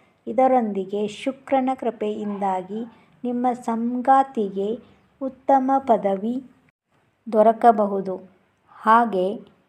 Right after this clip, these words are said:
ನಿಮ್ಮ ವಿವಾಹವು ಶ್ರೀಮಂತರೊಂದಿಗೆ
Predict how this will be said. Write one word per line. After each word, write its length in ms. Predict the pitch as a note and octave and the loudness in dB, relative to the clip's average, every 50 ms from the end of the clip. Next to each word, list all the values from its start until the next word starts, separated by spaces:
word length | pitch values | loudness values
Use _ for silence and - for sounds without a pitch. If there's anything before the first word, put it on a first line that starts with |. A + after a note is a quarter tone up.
| _ _ | _ _
ನಿಮ್ಮ 300 | A#3+ B3 B3 B3 B3 B3 B3+ B3+ B3+ B3 | -4 -2 -2 0 0 0 0 -2 -2 -4
ವಿವಾಹವು 800 | - A#3+ A#3 A#3 A#3 A#3 A#3+ B3+ B3 A#3 G#3 F#3+ F#3 F#3+ G3+ A3+ A#3 A#3 - _ _ _ _ _ | -4 0 4 6 6 6 6 4 2 0 -2 -2 -2 -2 -2 -4 -4 -6 -10 _ _ _ _ _
ಶ್ರೀಮಂತರೊಂದಿಗೆ 1160 | - - - A#3+ A#3+ A#3+ A#3+ B3+ B3+ B3 B3 C4 B3 B3 A#3+ A#3 A3+ A3 G#3+ G#3+ G#3 G#3+ G#3+ | -12 -6 -4 -2 -2 -2 -2 -2 -2 -2 0 0 0 0 0 -2 -2 -2 -4 -2 -2 -2 -2